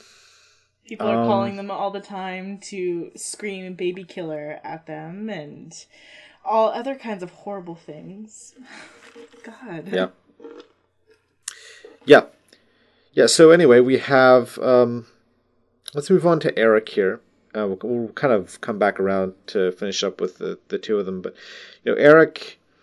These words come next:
Speaker 2: has the Panthers-Lions game nearing. Uh, it appears like the Lions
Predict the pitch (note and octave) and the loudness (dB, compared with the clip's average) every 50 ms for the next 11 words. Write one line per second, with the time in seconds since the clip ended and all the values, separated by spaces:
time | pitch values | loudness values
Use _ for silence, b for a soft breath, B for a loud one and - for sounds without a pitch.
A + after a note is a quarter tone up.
0 | _ _ _ _ _ _ _ - A2 C3+ C3+ B2 A#2+ A2 - A2+ - C#3 C#3 D3 | _ _ _ _ _ _ _ -2 2 4 6 6 6 4 2 0 0 2 0 0
1 | C#3+ C3 A#2+ G#2 A2+ A2+ A2+ A2 A2 A2+ A2+ G#2 - A#2 A2 G#2 G#2 G#2 G#2 - | 2 0 0 2 2 2 4 4 2 0 0 -2 -2 -2 -2 -2 -2 -6 -8 -14
2 | _ _ _ _ _ _ _ _ _ _ _ _ - A2+ G#2+ G#2 G#2 G2 G2 G#2 | _ _ _ _ _ _ _ _ _ _ _ _ -6 -2 -2 0 0 0 -4 -6
3 | A2+ A2+ - - - - G#2 G#2 G2 F2 G2 G#2 - - - A#2 A2+ A2 G#2 - | -8 -10 -12 -6 -4 -4 -2 0 0 -2 -2 -4 -4 -2 2 4 4 4 2 2
4 | - A2+ A2 G#2 G2 - - - b b b b b b b b b b b b | 0 2 2 2 0 -2 -8 -20 b b b b b b b b b b b b
5 | _ _ - - A#2 G#2 G#2 A2+ A#2+ B2 B2 B2 A#2+ A#2+ A#2 A#2 A2+ - - - | _ _ 0 0 2 4 4 4 4 6 6 6 4 4 2 -2 -4 -6 -6 -6